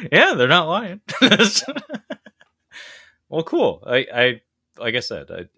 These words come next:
I should probably dip my toes into that arena, see what it's all about, being as I was trying to pitch Kyle on it for years without ever actually having a whole lot of firsthand familiarity with it, just 'cause, like,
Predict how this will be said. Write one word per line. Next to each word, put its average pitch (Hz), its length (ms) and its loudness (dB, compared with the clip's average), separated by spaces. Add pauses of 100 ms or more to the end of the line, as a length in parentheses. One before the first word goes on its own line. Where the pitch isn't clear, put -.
(180)
I 95 60 -4
should - 280 -14
probably 90 680 -12
dip 92 160 -12
my 85 100 -20
toes 82 340 -16
into 78 200 -20
that 80 240 -12
arena, 80 440 -16
see - 200 -12
what 87 80 -10
it's - 160 -14
all 82 140 -10
about, 80 320 -12
being 90 220 -10
as 87 140 -12
I 90 80 -6
was 85 100 -10
trying 98 200 -10
to 87 80 -12
pitch - 260 -10
Kyle 90 320 -8
on 85 160 -16
it 82 140 -20
for 87 100 -18
years 92 400 -10
without 90 300 -10
ever 87 240 -10
actually 82 320 -12
having 87 400 -12 (420)
a 95 80 -8
whole 104 160 0
lot 101 160 0
of 92 80 -10
firsthand 95 500 -8
familiarity 87 680 -10
with 78 220 -20
it, 78 200 -18 (420)
just - 140 -10
'cause, 90 240 -8
like, 85 220 -8